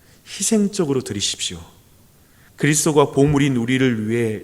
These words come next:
자기 신이 가지시-, 가진 모든 것을 희생적으로 드린 것처럼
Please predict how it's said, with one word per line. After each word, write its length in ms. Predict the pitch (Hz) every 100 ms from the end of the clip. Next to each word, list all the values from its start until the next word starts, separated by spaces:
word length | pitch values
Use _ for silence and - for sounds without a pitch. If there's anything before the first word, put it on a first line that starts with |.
| -
자기 320 | - 107 127
신이 500 | - - 156 147 135
가지시-, 460 | - 113 117 - -
가진 420 | 120 123 160 208 - -
모든 400 | 123 175 208 202
것을 360 | 180 - 151 151 - -
희생적으로 720 | - 208 233 214 208 156 139 135
드린 240 | 113 123
것처럼 500 | 113 - - 95 90